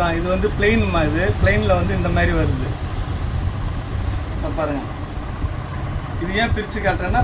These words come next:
பிளெயினா இருக்கிறனால தான். இதை பாருங்க, இது பல்லு டிசைன்மா, இது, இது பல்லு டிசைன், இது சாரியோட டிசைன் சூப்பரா இருக்கு. இதுல ஒரு நாலஞ்சு கலர் வரும், ஃபர்ஸ்ட் கிளாஸா இருக்கு. இதுக்கு வந்து ப்ளவுஸ் பாத்தீங்கன்னா அதே கான்ட்ராஸ்ட் ப்ளவுஸ். இந்த பாருங்க, இதே ப்ளவுஸ்.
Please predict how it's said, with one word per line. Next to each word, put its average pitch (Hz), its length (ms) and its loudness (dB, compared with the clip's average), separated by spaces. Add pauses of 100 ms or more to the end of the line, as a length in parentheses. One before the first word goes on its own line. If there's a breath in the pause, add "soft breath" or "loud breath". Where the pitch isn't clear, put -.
பிளெயினா 233 380 0
இருக்கிறனால 165 560 -4
தான். 143 160 -4 (460)
இதை 160 200 -6
பாருங்க, 151 240 -4 (760)
இது - 100 -4 (100)
பல்லு 214 200 2 (100)
டிசைன்மா, 165 480 2
இது, 165 140 2 (220)
இது - 180 0
பல்லு 190 220 4 (100)
டிசைன், 190 320 0
இது 185 160 -2
சாரியோட 175 400 2 (100)
டிசைன் 147 280 0 (120)
சூப்பரா 196 500 4
இருக்கு. 165 180 2
இதுல 175 200 0
ஒரு 170 140 -2
நாலஞ்சு 175 340 0
கலர் 196 280 4
வரும், - 260 -4
ஃபர்ஸ்ட் 160 220 -6
கிளாஸா 175 360 0
இருக்கு. 202 240 0 (480)
இதுக்கு 208 240 0
வந்து 226 220 0
ப்ளவுஸ் 233 340 2
பாத்தீங்கன்னா 202 460 2
அதே 202 120 4 (120)
கான்ட்ராஸ்ட் - 500 0
ப்ளவுஸ். 156 320 -2
இந்த 156 220 0
பாருங்க, 151 260 0
இதே 160 120 0 (100)
ப்ளவுஸ். 147 280 0